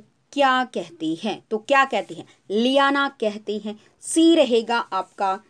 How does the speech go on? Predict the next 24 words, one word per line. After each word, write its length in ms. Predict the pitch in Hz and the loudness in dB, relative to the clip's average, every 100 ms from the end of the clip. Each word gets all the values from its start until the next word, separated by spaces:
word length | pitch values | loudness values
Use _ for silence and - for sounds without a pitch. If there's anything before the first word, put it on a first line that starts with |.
| _ 170 | _ -10
राइट 400 | 196 233 202 156 - | -4 0 0 -2 -12
आंसर। 240 | 160 160 180 | -12 -10 -8
सिक्सटीन 400 | 262 - 339 302 | -8 -4 0 2
आपका, 440 | 269 - 254 262 - - _ | 2 2 0 0 -6 -20 _
मानव 560 | 226 262 294 320 370 453 | 2 4 4 6 4 4
शरीर 280 | 403 320 311 | 2 0 0
की 280 | 302 294 302 _ - | -2 -2 -4 _ -4
सबसे 640 | - 311 320 - 359 359 | 0 2 2 0 2 2
बड़ी 340 | 262 254 277 277 214 | 2 2 0 -6 -2
ग्रंथि 560 | 226 220 214 226 233 220 | 0 0 -4 -6 -6 -6
कौन 300 | - 190 190 | -8 -6 -8
सी 200 | 180 175 | -8 -8
है? 220 | 170 208 - - _ - | -4 -2 -4 -8 _ 0
तो 80 | |
डियर 140 | 262 302 | 2 2
फ्रेंड्स, 200 | 370 349 | 0 2
मानव 360 | 311 302 311 359 | 2 4 4 4
शरीर 200 | 349 320 | 2 0
की 100 | 311 | 0
जो 100 | 302 | -2
सबसे 500 | 294 285 247 285 330 | 0 0 2 0 0
बड़ी 240 | 247 247 240 | 0 0 0
ग्रंथि 420 | 220 220 220 240 | -2 -2 -4 -4
है 240 | 233 247 | 0 2